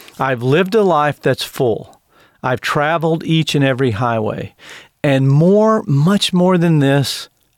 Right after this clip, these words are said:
I did it my way. Now, regrets, I've had a few, but then again, too few to mention.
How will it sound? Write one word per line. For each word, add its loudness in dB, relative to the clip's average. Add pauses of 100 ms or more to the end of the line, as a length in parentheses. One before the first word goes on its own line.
(100)
I 0
did 0
it -2
my -2
way. -6 (600)
Now, -2
regrets, 0
I've 2
had 2
a -2
few, 2 (300)
but 0
then 2
again, 0
too 0
few 0
to 2
mention. 0